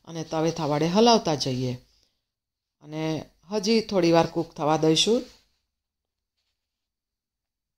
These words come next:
કેટલો સરસ કલર આવ્યો જુઓ. અને તમે જુઓ, જેમ જેમ કૂક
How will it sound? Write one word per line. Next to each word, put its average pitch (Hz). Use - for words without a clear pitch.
કેટલો 185
સરસ 143
કલર 131
આવ્યો 127
જુઓ. 131
અને 160
તમે 175
જુઓ, 160
જેમ 170
જેમ 196
કૂક 202